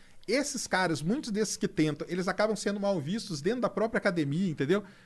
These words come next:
Falar, "Cara, você tá aí fazendo um programa de divulgação, ou você tá no Twitter tentando convencer o cara, por que que você não tá sentado escrevendo seu paper, cara?" Entendeu?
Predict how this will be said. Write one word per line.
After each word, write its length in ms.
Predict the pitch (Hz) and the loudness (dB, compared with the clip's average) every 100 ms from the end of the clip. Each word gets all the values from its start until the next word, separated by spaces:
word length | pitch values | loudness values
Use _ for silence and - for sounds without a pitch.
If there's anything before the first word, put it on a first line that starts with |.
| - | -4
Falar, 160 | 190 196 | -2 2
"Cara, 320 | 202 165 123 | 4 4 2
você 480 | 170 165 - 196 233 | 0 0 0 -2 0
tá 180 | 202 | 0
aí 400 | 196 170 208 160 - - - | 0 0 0 -2 -4 -14 -4
fazendo 440 | - 170 175 185 | 2 4 4 2
um 160 | 175 151 | 0 -2
programa 480 | 151 160 151 170 160 | 0 2 4 2 0
de 80 | 143 | 0
divulgação, 760 | 143 156 139 - - 156 175 | 0 2 2 0 0 2 2
ou 80 | 165 | 2
você 160 | 180 - | 0 0
tá 140 | 180 | 0
no 80 | 175 | 0
Twitter 500 | - 151 175 175 147 | 0 2 2 2 2
tentando 560 | 160 139 156 165 156 | 0 2 4 4 2
convencer 480 | - 165 156 120 - | 0 -2 -2 -2 0
o 60 | 139 | 0
cara, 220 | 185 220 | 0 -4
por 80 | - | -6
que 80 | - | -6
que 40 | |
você 80 | 302 | -4
não 60 | |
tá 100 | 269 | -2
sentado 380 | 240 214 185 190 | -2 0 0 -2
escrevendo 380 | - 190 175 170 | 0 2 2 2
seu 120 | 165 | -2
paper, 440 | - 170 151 113 - | 2 2 2 -2 -6
cara?" 260 | - - - - | -8 -10 -14 -8
Entendeu? 340 | 110 156 | 0 2